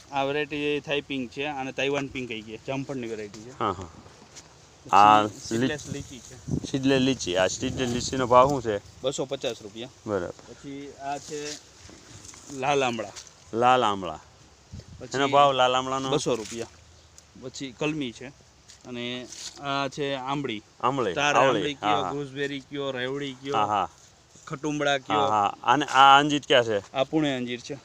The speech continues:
Speaker 2: હા, આની શું વિશેષતા પુણે અંજીરની?
Speaker 1: પણ પુણે અંજીર થાય લાલ,
Speaker 2: હા.
Speaker 1: પણ આ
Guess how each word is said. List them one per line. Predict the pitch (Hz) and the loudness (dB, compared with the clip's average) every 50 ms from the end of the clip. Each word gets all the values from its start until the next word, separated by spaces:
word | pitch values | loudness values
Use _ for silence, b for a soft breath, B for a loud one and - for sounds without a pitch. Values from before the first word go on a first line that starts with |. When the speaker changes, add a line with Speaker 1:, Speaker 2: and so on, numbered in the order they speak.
| - _ - - | -20 _ -8 -4
Speaker 2:
હા, | 123 117 104 - - - | -2 0 -2 -2 -2 -2
આની | 113 127 139 127 | -2 -2 -2 -2
શું | - 160 143 | -2 -2 -2
વિશેષતા | 131 127 - - 113 - - - 104 98 | -2 -2 -4 -4 -6 -6 -2 0 -2 -2
પુણે | - - 104 104 107 | -2 -6 -10 -8 -8
અંજીરની? | 107 101 101 104 101 98 | -6 -8 -8 -8 -10 -10
Speaker 1:
પણ | 101 147 147 160 151 160 | -10 -10 -10 -10 -10 -10
પુણે | 147 143 156 160 165 | -10 -8 -4 -4 -2
અંજીર | 160 160 160 165 156 | -2 -2 -4 -6 -8
થાય | - 156 156 156 165 | -8 -6 -4 -2 0
લાલ, | 165 151 151 151 143 151 190 - _ _ _ - | 0 0 0 0 -2 -4 -8 -12 _ _ _ -4
Speaker 2:
હા. | 127 123 113 98 - - _ _ - | -2 -2 -2 -4 -6 -14 _ _ -12
Speaker 1:
પણ | - 139 139 143 147 143 | -6 -4 -4 -2 -2 -2
આ | 143 143 143 143 139 - - 151 151 | -2 -2 -2 -4 -4 -4 -4 -4 -4